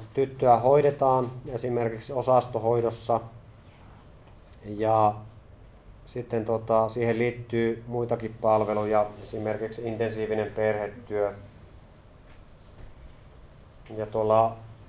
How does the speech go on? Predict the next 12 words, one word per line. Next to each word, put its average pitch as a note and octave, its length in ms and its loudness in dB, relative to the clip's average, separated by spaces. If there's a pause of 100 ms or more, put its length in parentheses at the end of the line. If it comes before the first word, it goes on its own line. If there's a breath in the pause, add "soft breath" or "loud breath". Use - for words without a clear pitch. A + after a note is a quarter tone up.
aivan A#2+ 360 2
alhaalla A#2+ 540 8
on A2+ 80 0
sitten A2+ 320 -8
tämmöisiä A2 420 -2
niinku G#2 300 -4
kiireellinen A#2 760 0
sijoituslaitokseen, G#2+ 1080 0
viisitoistatuhatta G#2+ 880 -4
euroa G2+ 340 -2
kaksi G2 300 -6 (120)
kuukautta. G2 500 -14